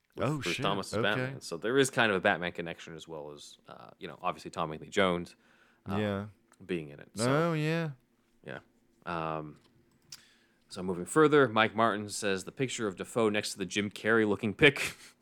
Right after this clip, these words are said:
Speaker 1: <laughs> Not sure which one you're referring to, but I'll, I can maybe guess. "It's supposed to be Norman if he got his hands on a dark elf helmet and tweaked it a bit." So this is referencing the No Way Home designs where Goblin,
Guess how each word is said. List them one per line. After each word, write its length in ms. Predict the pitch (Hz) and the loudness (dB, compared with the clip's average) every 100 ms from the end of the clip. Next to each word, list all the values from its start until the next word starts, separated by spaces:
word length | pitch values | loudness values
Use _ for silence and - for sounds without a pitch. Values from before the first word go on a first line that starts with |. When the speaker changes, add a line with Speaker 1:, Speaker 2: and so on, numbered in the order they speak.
| _ | _
Speaker 1:
<laughs> 420 | _ _ _ _ _ | _ _ _ _ _
Not 100 | - | 0
sure 120 | 127 | 2
which 160 | 113 | 4
one 100 | 117 | 2
you're 120 | 110 95 | 0 -2
referring 340 | - 107 87 | 0 0 0
to, 220 | - 82 80 | -4 -10 -6
but 140 | 82 | -6
I'll, 180 | 82 78 | -4 -6
I 120 | 82 87 | -8 -10
can 140 | 90 | -8
maybe 220 | 87 80 | -6 -6
guess. 300 | 80 80 - - - - _ | -4 -4 -6 -14 -20 -20 _
"It's 80 | _ | _
supposed 200 | - 113 | 0 2
to 20 | 113 | 2
be 80 | |
Norman 340 | 104 131 139 127 | 2 4 6 4
if 80 | 117 | 2
he 80 | |
got 160 | 107 101 | 2 2
his 120 | 90 | 2
hands 280 | - 110 110 | -2 -4 -2
on 100 | 90 | -4
a 60 | 82 | -4
dark 320 | 107 104 - - | 2 2 2 -2
elf 220 | 110 107 | -4 -2
helmet 360 | - 95 92 - | -4 -2 -4 -6
and 120 | 85 | -12
tweaked 320 | - 139 113 | -8 -8 -8
it 80 | 78 | -12
a 60 | - | -14
bit." 180 | 69 - _ _ _ - | -16 -18 _ _ _ -2
So 200 | 104 92 | 2 4
this 100 | 107 | 4
is 120 | 117 | 2
referencing 580 | 113 117 113 98 101 95 | 4 2 2 -2 -2 -2
the 180 | 90 85 | 0 -2
No 160 | 85 92 | 0 0
Way 160 | 87 | 0
Home 320 | 80 92 90 | 0 0 0
designs 560 | 85 82 85 87 87 82 | -2 -6 -6 -6 -6 -8
where 120 | 85 | -10
Goblin, 600 | 78 82 82 87 82 78 | -4 -2 0 0 -2 -8